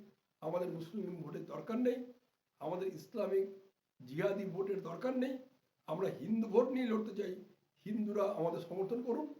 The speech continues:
দেখবেন মহারাষ্ট্রে যা হচ্ছে, উত্তরপ্রদেশে যা হচ্ছে, মধ্যপ্রদেশে যা হচ্ছে, আসামে যা হয়েছে, ত্রিপুরায় যা হয়েছে,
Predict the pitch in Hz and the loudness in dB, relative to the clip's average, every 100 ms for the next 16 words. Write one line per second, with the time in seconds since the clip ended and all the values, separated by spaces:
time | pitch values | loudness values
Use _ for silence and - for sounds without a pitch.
0 | - _ _ 113 165 185 214 233 - - | -20 _ _ -6 -6 0 2 2 -4 -18
1 | _ _ - 127 190 233 - 214 180 160 | _ _ -10 0 4 4 2 0 -2 -2
2 | 165 - 247 247 - - _ _ - - | -6 2 2 2 -4 -16 _ _ -14 -6
3 | - 233 226 202 180 180 156 175 - 247 | 4 4 4 -2 -2 -4 -4 -8 0 4
4 | 240 240 - _ _ 233 - 214 240 220 | 4 0 -10 _ _ -4 -2 0 0 0
5 | 208 165 175 165 190 - 269 254 - - | 0 -2 -2 -4 -6 -2 -2 -4 -10 -20
6 | _ - - - 269 262 233 165 185 180 | _ -8 -6 -2 4 6 6 4 2 0
7 | 180 180 - - _ - 214 - 226 208 | -2 -4 -10 -20 _ -2 0 2 4 6
8 | 196 147 160 165 | 4 2 2 0